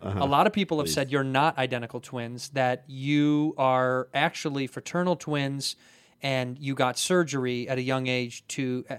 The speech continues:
Speaker 2: to, uh, your parents got surgery to match his face, that you got
Speaker 1: So here's what's interesting.
Speaker 2: Yeah.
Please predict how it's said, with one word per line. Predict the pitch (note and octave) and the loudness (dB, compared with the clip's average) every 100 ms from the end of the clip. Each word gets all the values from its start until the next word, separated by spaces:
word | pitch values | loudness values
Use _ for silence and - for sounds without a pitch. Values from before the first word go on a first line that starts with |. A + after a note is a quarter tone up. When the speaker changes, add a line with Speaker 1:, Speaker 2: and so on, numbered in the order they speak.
| - | -8
Speaker 2:
to, | D3 C3+ | -6 -4
uh, | |
your | B2+ C3+ | -4 -6
parents | - D3+ D3 - | -4 -2 -2 -2
got | C3 | -4
surgery | - D#3+ C#3 C3 | 0 0 0 -4
to | C3+ | -4
match | B2+ B2+ - | -4 -6 -6
his | B2+ | -10
face, | - B2+ A#2+ - | -8 -8 -8 -10
that | C3 | -8
you | C#3 C3 | -6 0
got | C3 B2 B2+ _ | 2 2 -2 _
Speaker 1:
So | - - A2 | -12 0 4
here's | C3+ D3 | 4 2
what's | A2 A2+ | -2 -2
interesting. | G#2+ F2+ - C#2+ D2 | -2 -4 -10 -12 -6
Speaker 2:
Yeah. | C#3 A#2+ | -2 -2